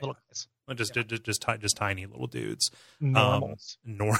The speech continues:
Speaker 2: <laughs> literally, it's called normals. We're not doing, like, a
Speaker 1: Yeah.
Speaker 2: four chan thing. Um, <laughs> in the briefing, they say, like, "Hey, White Glint, their, their primary weapon is no, is no longer here. Um, they're somewhere else, so they won't be a factor," kind of hinting that,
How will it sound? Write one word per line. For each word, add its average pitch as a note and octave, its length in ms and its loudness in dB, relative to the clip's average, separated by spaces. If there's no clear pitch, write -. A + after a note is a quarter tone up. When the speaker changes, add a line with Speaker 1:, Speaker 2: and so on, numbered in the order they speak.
Speaker 2:
<laughs> F3+ 440 2
literally, A#2+ 300 2
it's G2+ 100 -2
called A2 200 0
normals. G2+ 340 -6
We're G#2 100 -2
not G2 100 0
doing, F#2+ 180 -6
like, F2 180 -2
a F#2+ 60 2
Speaker 1:
Yeah. E2 140 -4
Speaker 2:
four G2 180 0
chan F#2+ 260 -4
thing. - 240 -6
Um, G#2+ 500 2
<laughs> - 1160 0
in C#3+ 120 4
the C#3 80 6
briefing, D#3+ 360 2
they G#2 100 0
say, G2+ 160 0
like, F#2+ 220 -2
"Hey, C#3+ 260 0
White A2 380 0
Glint, A2 560 0
their, G2+ 440 2
their A#2 340 -2
primary F#2+ 440 0
weapon B2+ 320 2
is F#2+ 160 -2
no, F#2+ 320 -2
is F#2+ 100 -10
no F#2+ 100 -4
longer F2+ 280 -2
here. F2+ 420 -4
Um, F#2 380 4
they're F#2+ 120 2
somewhere F#2 320 0
else, G2+ 280 6
so F#2 280 -2
they F#2+ 120 0
won't F#2 160 -4
be F#2+ 100 -2
a F2 80 -2
factor," F#2 400 0
kind F#2 180 -4
of F2 100 -8
hinting F#2+ 420 0
that, F2+ 320 2